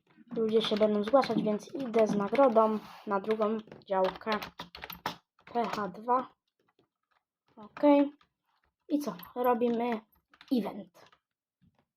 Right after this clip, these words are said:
OK. Robię kolorki o szesnaście bloków, e, lazurytu, kośnik T P A. Jednak zmieniłem na dziesięć tysięcy. No cóż, stracę te dziesięć tysięcy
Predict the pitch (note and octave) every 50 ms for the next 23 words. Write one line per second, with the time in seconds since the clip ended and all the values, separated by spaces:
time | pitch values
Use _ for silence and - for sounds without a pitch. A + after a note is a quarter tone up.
0 | _ - F#4+ F#4 F4 F4+ - C#4 C4+ C4+ C4 B3+ _ _ _ _ _ _ _ _
1 | _ - C4+ B3+ B3+ B3+ - B3+ B3+ C4+ C4 B3 - - B3 A#3 A3 - - A#3
2 | - C#4 C4 A#3+ - - A3 G#3 A#3 A#3+ A#3+ - A3+ G#3 - - - - - -
3 | A3 G#3 G3+ G3+ G#3 - _ _ _ _ _ _ _ _ - A#3+ A#3+ A3+ A#3 A#3+
4 | B3 C#4+ D4 - C4 A#3+ - A#3+ A3+ - - A3+ G#3+ - _ - F#3+ F3 - G#3
5 | G3 - - - - _ _ _ _ _ _ _ _ _ _ _ - B3 B3 A#3
6 | A#3 A3 A3 - - A3+ A3 A3 A3+ A3 A3 G3 G3+ G3+ G#3+ G#3 G#3 G#3 G3+ G3+
7 | G3+ - G3+ G#3+ G#3+ - G#3+ G3 F#3 F#3 G#3 - - G#3 F#3+ F3+ F3 F3+ F#3+ F#3+
8 | G3 F#3 G#3 F3+ F3 F3 - - A3+ A3 A3 A3 G#3+ A3 G3+ G#3 G3+ - G#3+ G3+
9 | - - - - A3+ G#3+ G#3+ A3+ G#3+